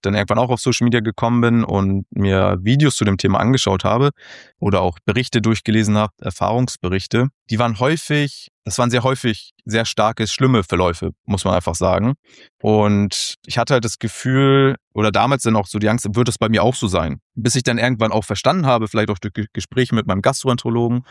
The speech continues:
dass es ja auch gar nicht so ist, weil viele Menschen leben auch gut mit Morbus Crohn oder mit Colitis ulcerosa durch die heutige Therapiemöglichkeiten, die entstehen, durch Möglichkeiten, die man selbst beeinflussen kann.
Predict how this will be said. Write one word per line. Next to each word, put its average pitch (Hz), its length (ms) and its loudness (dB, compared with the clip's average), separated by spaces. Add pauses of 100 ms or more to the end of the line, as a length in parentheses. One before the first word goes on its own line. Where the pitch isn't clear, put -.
(440)
dass - 160 -4
es 117 120 -2
ja 107 100 4
auch 110 120 -2
gar 117 120 0
nicht 120 120 -2
so 143 140 0
ist, - 220 -4
weil 98 220 0
viele 117 280 -2
Menschen 117 360 2
leben 123 240 2
auch 107 160 -2
gut 151 340 0 (140)
mit 101 320 -2
Morbus 98 360 0
Crohn 107 240 2
oder 101 140 4
mit 98 140 -2
Colitis 98 400 -2
ulcerosa 95 680 2
durch 98 460 -2 (180)
die 104 80 -2
heutige 113 340 0
Therapiemöglichkeiten, 117 960 0
die 107 80 2
entstehen, 107 500 2
durch 98 160 -4
Möglichkeiten, 113 400 0
die 104 60 2
man 101 120 2
selbst 117 240 -2
beeinflussen 95 480 -2
kann. 107 260 0